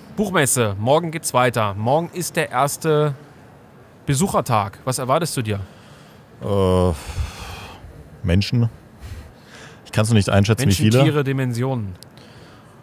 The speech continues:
Speaker 2: Ja, Menschen, Tiere, Explosionen. Äh, nichts, äh, zu verwechseln mit jetzt, äh, was wir, was uns unterstellt wird von bestimmten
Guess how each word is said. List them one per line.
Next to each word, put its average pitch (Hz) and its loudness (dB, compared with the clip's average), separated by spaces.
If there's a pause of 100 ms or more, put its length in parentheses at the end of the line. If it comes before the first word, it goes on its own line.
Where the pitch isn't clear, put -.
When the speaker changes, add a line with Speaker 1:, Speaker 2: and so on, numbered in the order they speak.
(520)
Speaker 2:
Ja, 82 4
Menschen, 90 4
Tiere, 92 2
Explosionen. 95 2 (520)
Äh, 80 0 (1700)
nichts, - -2
äh, - -18 (680)
zu 98 -2
verwechseln 95 2
mit 90 -2
jetzt, - -8
äh, 82 -8
was 85 -8
wir, 82 -6 (480)
was 87 -2
uns 107 2
unterstellt 107 2
wird 113 4
von 92 -2 (1000)
bestimmten 95 0